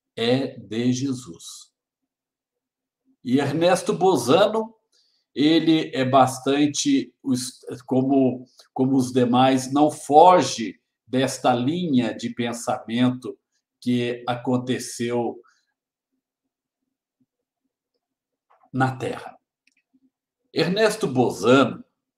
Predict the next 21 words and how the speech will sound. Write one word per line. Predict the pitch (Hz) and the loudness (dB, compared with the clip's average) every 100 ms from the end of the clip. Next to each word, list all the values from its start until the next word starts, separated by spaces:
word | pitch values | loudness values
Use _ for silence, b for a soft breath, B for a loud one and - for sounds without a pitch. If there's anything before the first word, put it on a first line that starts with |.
| _ _ _ _ _ _ | _ _ _ _ _ _
ele | 127 147 | -6 -4
nasceu | 165 165 131 - 165 | 0 0 0 0 -2
no | 160 151 | 0 -2
dia | 127 147 - - | 0 0 0 -2
nove | 127 135 143 151 175 208 208 170 | -2 -2 2 6 8 6 4 -2
de | 151 131 131 | -6 -4 -2
janeiro | 127 113 - 120 147 156 156 | -2 -4 -4 0 2 2 -2
de | 131 143 | -2 -4
mil | 143 160 196 214 208 - | -4 -6 -6 -4 -4 -4
oitocentos | 165 175 175 147 - - 143 151 151 151 127 | -2 -2 -2 -6 -6 -4 -2 -4 -4 -8 -6
e | 143 | -6
sessenta | 131 151 123 - 123 135 131 | -6 -4 -6 -6 -6 -4 -4
e | 156 | -8
dois. | - - - - - - _ _ _ _ _ _ _ _ - | -8 -10 -10 -12 -18 -20 _ _ _ _ _ _ _ _ 4
Ou | - | 4
seja, | - 131 92 - - | 6 2 0 -8 -4
quando | 208 247 160 131 | 2 2 4 2
ele | 104 | 0
nasceu, | 95 80 - 123 127 123 - _ _ _ _ _ _ _ _ _ | -6 -10 -8 -2 0 -2 -10 _ _ _ _ _ _ _ _ _
Allan | 120 139 151 | -2 0 0
Kardec | 151 123 - 110 135 - - | -2 -4 -4 -2 -2 -4 -12